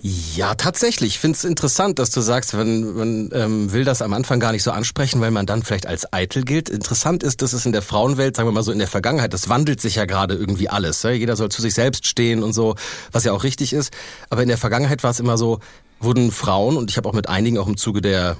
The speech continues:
Recherche und auch der Drehs gesprochen, die immer gesagt haben, du wirst halt oft als Frau immer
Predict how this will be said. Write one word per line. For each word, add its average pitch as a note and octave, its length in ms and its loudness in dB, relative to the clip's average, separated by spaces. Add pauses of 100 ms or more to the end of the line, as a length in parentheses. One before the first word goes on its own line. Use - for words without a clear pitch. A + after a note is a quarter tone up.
(100)
Recherche G#2 400 0
und - 60 -4
auch - 100 -4
der F#2 100 0
Drehs G2+ 240 -2
gesprochen, - 480 -2
die A2+ 80 0
immer G#2 160 0
gesagt G2+ 320 -2
haben, G2+ 140 0
du F#2 160 -2
wirst C#3+ 240 0
halt A2 160 -2
oft - 180 -2
als G#2+ 140 -2
Frau A2 260 2
immer A#2 240 2